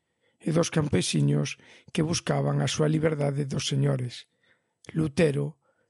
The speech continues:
nin pensaba igual, nin podía dar resposta a todas estas ansias de liberdade. Xa levamos bastante tempo falando sobre Lutero e quedan moitos outros aspectos da súa vida,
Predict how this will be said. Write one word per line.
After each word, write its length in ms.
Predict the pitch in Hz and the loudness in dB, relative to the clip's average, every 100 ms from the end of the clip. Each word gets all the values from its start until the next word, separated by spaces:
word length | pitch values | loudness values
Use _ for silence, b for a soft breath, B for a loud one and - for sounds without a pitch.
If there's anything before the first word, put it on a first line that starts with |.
| _ 170 | _ 0
nin 160 | 160 | 2
pensaba 480 | 165 156 - 170 180 | 2 0 0 2 2
igual, 400 | 165 151 143 143 b b b | 2 2 0 -6 b b b
nin 200 | 180 143 | 0 2
podía 280 | 147 147 156 | 2 2 2
dar 200 | 147 147 | 2 0
resposta 680 | 165 - 143 131 - 143 135 b b | -2 0 -2 -2 -4 -6 -6 b b
a 160 | - 147 | -8 -4
todas 360 | - 156 147 - | -2 0 0 -2
estas 320 | 143 175 - | -2 -2 0
ansias 480 | 143 135 - 139 135 | 0 -2 -2 -2 -2
de 80 | 135 | -2
liberdade. 720 | 135 131 131 135 123 123 _ _ _ _ _ _ _ _ _ _ _ _ _ | 0 -2 -2 -2 -4 -8 _ _ _ _ _ _ _ _ _ _ _ _ _
Xa 240 | - 196 | -2 0
levamos 400 | 175 185 165 147 | 2 2 2 0
bastante 480 | 151 - 165 151 156 | -2 -2 -2 -2 -2
tempo 320 | 165 151 156 | -2 0 0
falando 340 | 165 160 160 156 | 0 0 2 0
sobre 240 | 160 165 | 0 0
Lutero 500 | 170 175 160 147 147 b b b b b | 0 2 2 2 -2 b b b b b
e 140 | 214 165 | -4 0
quedan 500 | 208 165 165 165 b b - | 2 2 0 -2 b b 0
moitos 340 | 175 170 165 | 0 2 0
outros 300 | 175 175 156 | 0 0 0
aspectos 500 | 180 - 185 - 160 | 0 0 -2 -2 -2
da 140 | 135 151 | 0 0
súa 240 | - 156 | 0 2
vida, 340 | 208 160 165 | 2 2 0